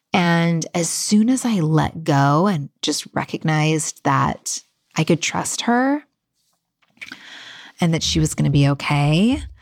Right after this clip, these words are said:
it's, she's just blossomed inside of, of her narrative, inside of her path. And, you know, especially lately, I really am seeing over and over again that she's good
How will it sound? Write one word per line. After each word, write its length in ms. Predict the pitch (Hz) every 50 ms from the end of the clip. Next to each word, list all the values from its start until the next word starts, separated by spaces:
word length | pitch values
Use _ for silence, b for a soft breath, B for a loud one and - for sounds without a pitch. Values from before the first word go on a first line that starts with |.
| B B B B B B B B B _ _ _ _ _
it's, 320 | 196 180 156 - - - - _ _ _
she's 400 | - - - 175 165 160 151 -
just 300 | - - 165 - - - - - _ _ _
blossomed 920 | - 156 156 147 - - - - 202 - 165 156 151 143 143 - - - - _ _ _ _ _ _ _ _ _ _ _ _ _ _ _ _ _ -
inside 540 | 170 156 151 139 - - 156 147 143 143
of, 260 | 151 143 143 - - _ _
of 140 | - 160 147
her 140 | - 160 160
narrative, 520 | 156 151 165 202 240 226 170 - - - -
inside 560 | - 151 151 - - - 156 151 151 165 175
of 140 | 165 143 -
her 200 | - - 160 160
path. 540 | - - 165 180 214 262 - - - _ - -
And, 420 | - 160 160 151 147 147 143 - - B B B B B B B B B B B B B B _ _ _
you 140 | - 165
know, 400 | 156 156 151 147 147 151 165 - - _ _ - - _ _ - - - -
especially 560 | 202 185 170 - - 202 190 - 226 208 190
lately, 840 | 165 156 160 165 190 208 - - - 160 160 151 156 156 151 151 - -
I 100 | 156 156
really 680 | 147 151 147 147 147 160 160 160 160 156 156 151 151 -
am 140 | 143 147
seeing 520 | 147 - - - 156 151 143 139 147 147 - -
over 280 | 147 147 143 139 147 147
and 100 | - -
over 200 | - 151 147 175
again 300 | - - - - - 90
that 140 | - - -
she's 280 | - - 156 147 -
good 420 | - - 139 139 139 - - -